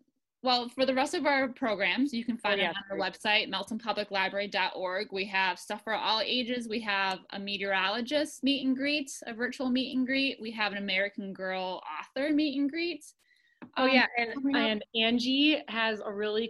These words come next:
Speaker 2: cool series that she's calling, I think she calls it Painter's Palette.
Speaker 1: Yep.
Speaker 2: And she chose three different artists, and with each artist, she's gonna do it.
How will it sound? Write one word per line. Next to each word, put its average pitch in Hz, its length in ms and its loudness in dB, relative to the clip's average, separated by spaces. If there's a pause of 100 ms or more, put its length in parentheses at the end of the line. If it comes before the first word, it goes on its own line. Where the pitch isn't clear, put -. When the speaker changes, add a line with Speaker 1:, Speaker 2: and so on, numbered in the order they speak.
Speaker 2:
cool 214 380 -2
series 208 680 -4
that 196 200 -2
she's 208 300 -12
calling, 196 400 -4
I 196 40 -14
think 220 200 -10
she - 140 -12
calls 240 280 -8
it 214 120 -6 (120)
Painter's 202 440 -8
Palette. 240 400 -2 (180)
Speaker 1:
Yep. 214 140 -8 (720)
Speaker 2:
And 226 560 0 (280)
she 233 760 -2 (100)
chose 220 480 -4
three 240 180 -2
different 294 380 0 (100)
artists, 190 680 -4 (680)
and 220 500 2
with 220 260 -4
each 247 280 -4
artist, 220 400 0
she's 214 240 -8
gonna 214 240 0
do 202 480 0 (120)
it. 233 180 -2